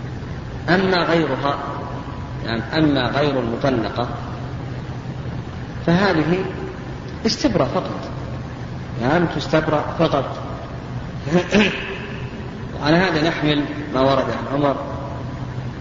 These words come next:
رضي الله تعالى عنه أن مخالف لظاهر القرآن يحمل على الاحتياط، فنقول بأنها تعتد احتياطا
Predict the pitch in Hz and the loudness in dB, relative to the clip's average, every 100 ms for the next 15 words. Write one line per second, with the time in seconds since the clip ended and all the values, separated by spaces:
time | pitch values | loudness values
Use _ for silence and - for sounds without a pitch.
0 | - - 139 143 127 131 127 117 127 131 | -6 0 4 6 6 4 4 0 0 0
1 | 123 127 165 147 - - - 139 139 139 | 2 2 2 0 -6 -6 0 2 4 2
2 | 160 156 123 120 113 92 - 139 139 131 | 2 2 2 -2 -2 -4 -2 0 2 2
3 | 127 113 143 165 - 123 - - - - | 2 2 2 2 0 -6 -6 -8 -8 -8
4 | - - - 160 170 - 185 185 180 - | -8 -8 0 4 4 4 0 2 2 2
5 | - 147 110 - - - - - - - | 2 2 2 -4 -8 -8 -8 -8 -8 -8
6 | - - - - - - 185 156 165 170 | -8 -8 -6 -6 -6 2 2 4 4 4
7 | - - - - - - - - - - | 0 -6 -8 -8 -8 -8 -8 -8 -8 -8
8 | - - - - - - - - - 139 | -10 -10 -8 -8 -8 -8 -10 -8 0 6
9 | 160 151 139 156 160 - - - - - | 6 6 4 2 0 -2 -6 -8 -8 -8
10 | - - - - - - - 185 165 170 | -8 -8 -8 -10 -10 -6 2 2 4 2
11 | 156 - - - - - 131 - 226 185 | 0 -2 -8 -8 -8 -8 -8 0 4 4
12 | 127 | 4